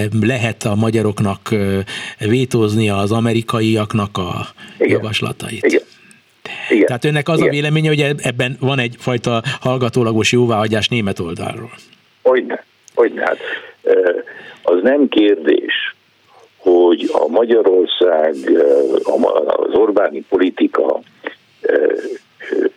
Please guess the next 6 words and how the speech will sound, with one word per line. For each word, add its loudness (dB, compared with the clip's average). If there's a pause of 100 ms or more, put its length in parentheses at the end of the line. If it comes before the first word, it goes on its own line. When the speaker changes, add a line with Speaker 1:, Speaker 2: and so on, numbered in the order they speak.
(240)
Speaker 2:
Euróunión 2
belüli, 0 (600)
ö, 0
elítélésének 0
a 0
következményeit, 2